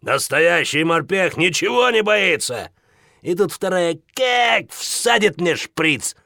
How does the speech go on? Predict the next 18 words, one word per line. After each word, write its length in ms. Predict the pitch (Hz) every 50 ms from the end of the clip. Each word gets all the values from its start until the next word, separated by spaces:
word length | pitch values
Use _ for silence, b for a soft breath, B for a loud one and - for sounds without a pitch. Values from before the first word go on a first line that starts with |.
| _ _ _ _ -
в 160 | 107 107 131
руку!» 520 | 156 165 143 117 - - 98 85 - - _ _ _ _ _ _ _ _ -
и 100 | 113 143
говорит: 540 | 143 156 175 170 165 147 127 104 - - - _ _ _ _ _ _ _ _
«Что, 480 | - - - - 226 214 190 160 143 151
настоящий 640 | 180 196 180 - - 214 208 202 196 - - 202
морпех 480 | 208 208 208 202 185 - 220 208 190 190
и 40 | 202
в 100 | 202 220
очереди 500 | 262 277 226 202 247 254 254 240 240 220
постоять 640 | - 240 214 - - - 220 214 208 185 175 156 202
не 100 | 196 196
может?» 500 | 196 180 160 131 104 107 92 - - _ _ _ _ _ _ _ _ _ _ _ _ _ _ _ _ _ _
А 140 | - - 107
я 160 | 117 127 143
ей 160 | 143 143 135
тогда: 560 | 101 123 127 117 107 107 104 98 95 87 85
«Ну, 520 | 85 95 135 185 226 247 226 175 117 -